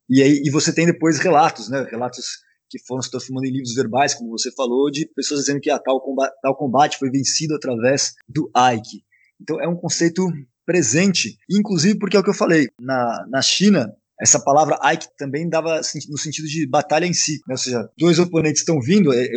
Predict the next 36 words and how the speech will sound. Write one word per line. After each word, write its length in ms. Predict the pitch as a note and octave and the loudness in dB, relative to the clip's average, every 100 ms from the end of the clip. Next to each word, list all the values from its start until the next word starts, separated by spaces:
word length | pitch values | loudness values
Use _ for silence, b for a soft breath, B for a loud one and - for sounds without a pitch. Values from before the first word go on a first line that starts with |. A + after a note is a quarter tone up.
| A#2 A#2 | -4 0
essa 320 | C3 C#3+ C3+ | 2 2 2
energia, 480 | B2 D#3 B2 B2 G3 | 2 2 2 4 4
ou 60 | D3 | 4
seja, 160 | - | 0
aquilo 200 | A#2+ D3 C#3 | -6 -8 -8
que 120 | C#3 | -4
move 460 | B2+ C#3+ D3 A#2+ C#3+ | 2 4 4 2 -2
eles, 160 | A#2+ | -2
impulsiona 580 | B2+ A#2+ C3+ - D#3 C#3+ | -6 -8 -8 -2 0 2
eles 160 | C3+ - | 0 -2
pro 80 | B2 | -10
combate, 480 | C3+ B2+ B2+ D#3+ F3 | -6 0 2 2 2
vai 220 | D3+ E3 | 2 0
entrar 360 | E3 - D#3 D#3 | -2 -4 0 0
um 160 | F#3+ | 0
f-, 160 | F#3 _ D#3 - - | -6 _ -10 -10 -4
face 260 | D3+ E3+ F#3 | 0 0 0
a 60 | E3+ | -2
face 280 | - - - | -2 -2 -4
com 100 | F#3+ | -2
o 80 | |
outro 280 | E3 G3 A3+ | 2 0 0
e 40 | A3 | 0
naturalmente 640 | F3+ F#3 G3 D3+ E3+ F3+ | 0 0 -4 -2 -4 -4
vai 100 | F3+ | -6
surgir 260 | F3+ D3 E3+ | -6 -4 -2
um 80 | |
te-, 140 | F3 E3 | -2 -4
uma 160 | D3+ | -4
terceira 420 | D3 D#3 - D#3 C#3+ | -2 -4 -2 -2 -2
via, 160 | C#3+ | -2
um, 320 | C3+ A#2 B2 B2+ | -2 -4 -8 -4
uma 160 | C3+ | -2
união 260 | C3+ C#3+ D3 | 0 2 0
naquele 240 | D3+ D3+ | 0 -2
caminho. 380 | - E3 C#3 A2+ | 0 0 2 0